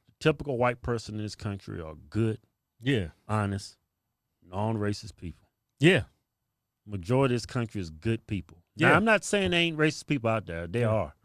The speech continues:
Speaker 2: Yeah.
Speaker 1: Some of 'em black.
Speaker 2: <laughs> Yeah, a lot of 'em
Speaker 1: But
Speaker 2: black.
Speaker 1: <laughs> but there's a lot of 'em white too. But the, the, the typical American is not racist. And this country is
Speaker 2: Yeah.
Speaker 1: not ra-, it's not systemically racist.
Speaker 2: Yeah.
Speaker 1: But this is why they pushing this garbage.
Speaker 2: Yeah.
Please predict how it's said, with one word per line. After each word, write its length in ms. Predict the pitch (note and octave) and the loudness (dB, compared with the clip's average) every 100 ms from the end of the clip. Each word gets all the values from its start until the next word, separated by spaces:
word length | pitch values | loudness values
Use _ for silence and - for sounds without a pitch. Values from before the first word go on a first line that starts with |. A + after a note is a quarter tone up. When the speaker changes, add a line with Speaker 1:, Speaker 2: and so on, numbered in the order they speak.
| - _ | -20 _
Speaker 2:
Yeah. 240 | C#3+ D3+ G#2 - | 0 2 0 -6
Speaker 1:
Some 260 | - - A3+ | -2 2 2
of 120 | C#3+ | 2
'em 60 | A2 | 2
black. 300 | C3+ A#3 - _ | 2 0 -4 _
Speaker 2:
<laughs> 400 | C#3 - G#2 - | -12 -10 -12 -4
Yeah, 200 | - G#3+ | 0 0
a 40 | A2+ | 2
lot 200 | F3 D#4 | 4 6
of 60 | |
'em 40 | F3 | 8
Speaker 1:
But 140 | D#3 | 8
Speaker 2:
black. 220 | C3 A#2 - - - | 8 0 -4 -8 2
Speaker 1:
<laughs> 220 | A2 B2+ | 4 6
but 180 | C3 D3+ | 4 6
there's 220 | D#3+ D#3 | 6 6
a 60 | |
lot 220 | D#3 F3 F3+ | 8 8 8
of 120 | E3+ | 4
'em 60 | D#3+ | 2
white 260 | F3+ F3 | 0 0
too. 160 | - G#3 | 0 0
But 300 | D3+ C#3 - _ _ | 2 2 0 _ _
the, 140 | C3+ - _ | -8 -8 _
the, 300 | C3 A2+ F#2+ - | -4 -4 -4 -10
the 120 | G#2+ - | -14 -2
typical 600 | - F#3+ - G3 F#3+ F#3 _ _ | 0 0 0 -2 -2 -8 _ _
American 720 | A2 G2 C#3 C3 G#2 F#2 F2 - | -10 0 4 4 2 -8 -14 -12
is 240 | G2 E2+ F#2 | -12 -12 -16
not 320 | F2+ E3 G3 | -2 0 2
racist. 480 | C#3+ C#3 - - - | 0 0 -2 -16 -6
And 120 | G#2 | -2
this 120 | - | -2
country 360 | - C4 B3 C#3 | 2 2 2 0
is 80 | C#3+ | 0
Speaker 2:
Yeah. 40 | A#2 | -2
Speaker 1:
not 80 | F#2+ | -2
ra-, 100 | F#2+ | -4
it's 180 | B2 - | -6 0
not 220 | F3+ F#3 | 0 0
systemically 640 | - C#3+ - F3 D#3+ D3+ C#3 | -4 -14 -6 -4 -4 -6 -6
racist. 440 | B2 A2 - - | -4 -6 -10 -6
Speaker 2:
Yeah. 200 | D#3+ F#3 - | 2 4 4
Speaker 1:
But 160 | D3 | 6
this 180 | F#3 - | 6 4
is 120 | D#3+ | 0
why 220 | E3 F3 E3 | 4 6 6
they 200 | D#3+ D#3 | 2 0
pushing 460 | - F3+ - C#3+ | 0 0 0 -6
this 180 | C3+ B2 | -8 -8
garbage. 540 | A#2 C#3+ B2 - - - | -2 -2 -2 -6 -10 0
Speaker 2:
Yeah. 200 | D3 | 2